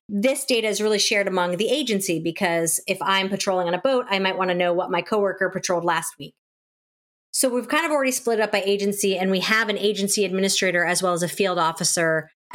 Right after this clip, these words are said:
as a special role for users in the application.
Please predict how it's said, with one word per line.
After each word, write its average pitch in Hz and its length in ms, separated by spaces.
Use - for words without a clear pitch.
as 175 340
a 196 80
special 196 420
role 202 540
for 165 720
users 190 540
in 185 180
the 180 80
application. 170 680